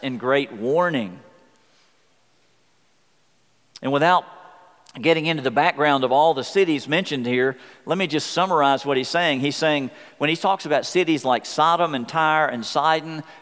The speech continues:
these were ancient cities that everyone knew were incredibly corrupt, ancient cities that had sinned grievously, ancient cities that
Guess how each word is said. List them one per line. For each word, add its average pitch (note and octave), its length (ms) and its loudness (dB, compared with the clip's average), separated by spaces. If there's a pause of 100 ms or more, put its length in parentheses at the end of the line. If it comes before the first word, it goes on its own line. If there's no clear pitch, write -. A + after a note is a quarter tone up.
these F#3 260 0
were C#3 180 2
ancient E3+ 460 -2
cities C#3 540 0
that B2+ 200 0 (200)
everyone D#3+ 560 2
knew D#3 360 0
were C3 200 2
incredibly D#3 720 0
corrupt, B2+ 580 0 (280)
ancient E3+ 360 -2
cities E3+ 440 0
that D3+ 140 2
had C3 200 -2
sinned E3 520 -2
grievously, C3 920 -2 (240)
ancient F3 380 -2
cities E3 460 0
that D3 220 2